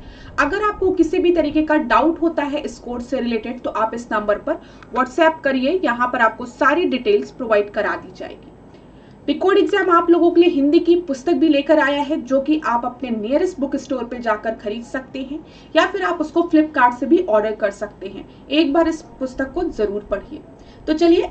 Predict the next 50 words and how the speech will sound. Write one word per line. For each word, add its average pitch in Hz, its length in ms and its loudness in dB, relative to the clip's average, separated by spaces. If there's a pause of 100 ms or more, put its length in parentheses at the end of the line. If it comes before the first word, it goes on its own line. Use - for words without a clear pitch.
आज 254 200 4
की 311 80 4
class 285 300 0
का 269 100 -2
हम 349 200 -2
पहला 247 300 0
प्रश्न 294 340 -4
देखते 285 320 -2
हैं। 302 160 -2 (1040)
प्रश्न 302 320 2
को 339 100 2
ध्यान 277 260 2
से 330 160 4
पढ़िएगा, 330 380 6
हिंदी 330 380 8
और 277 200 2
English 262 260 -2
दोनों 262 240 4
माध्यम 311 360 6
में 311 120 8
दिए 320 180 6
गए 320 180 4
हैं। 311 180 -4 (680)
ठीक 269 140 -4
है, 427 120 0 (380)
आज 302 180 6
की 370 80 2
class 320 320 6
में 349 160 2
भले 269 180 4
ही 349 160 8
हम 339 140 4
पैंतीस 302 280 2
प्रश्नों 311 380 4
को 320 60 2
discuss 302 420 0
करेंगे, 302 460 0
लेकिन 262 200 -2
उन 269 140 2
पैंतीस 247 340 0
प्रश्नों 311 380 0
के 311 120 -2
साथ 285 320 -2
हम 311 220 2
कई 269 160 0
और 269 260 -2
प्रश्नों 320 360 2
को 220 80 2
discuss 294 460 -4
करेंगे, 294 340 -2